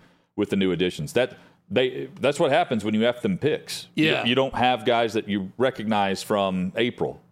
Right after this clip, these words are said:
Speaker 2: Yeah,
Speaker 1: on
Speaker 2: the,
Speaker 1: your roster
Speaker 2: the
Speaker 1: any
Speaker 2: premise
Speaker 1: longer.
Speaker 2: to this is very simple. Davey's going to throw out a question we can only answer with one of the thirty-two starting quarterbacks currently in the N F L. It could be anything, like you'll see today,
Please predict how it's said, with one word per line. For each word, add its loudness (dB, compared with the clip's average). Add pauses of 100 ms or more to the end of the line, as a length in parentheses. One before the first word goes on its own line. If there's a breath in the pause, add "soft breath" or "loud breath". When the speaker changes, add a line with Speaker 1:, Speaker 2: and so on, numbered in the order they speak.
(120)
Speaker 2:
Yeah, 0
Speaker 1:
on 0
Speaker 2:
the, 0
Speaker 1:
your 2
roster 0
Speaker 2:
the 0
Speaker 1:
any -4
Speaker 2:
premise 0
Speaker 1:
longer. 0
Speaker 2:
to 4
this -2
is -4
very 0
simple. -2
Davey's 0
going 0
to -2
throw 0
out -2
a -4
question 0 (320 loud breath)
we 4
can -2
only 2
answer -2
with 0
one 0
of 0
the 0
thirty-two 0
starting 0
quarterbacks 0
currently 0
in 0
the 2
N 0
F -2
L. -4 (380 loud breath)
It 2
could 0
be 0
anything, 0
like 0
you'll 2
see 2
today, 0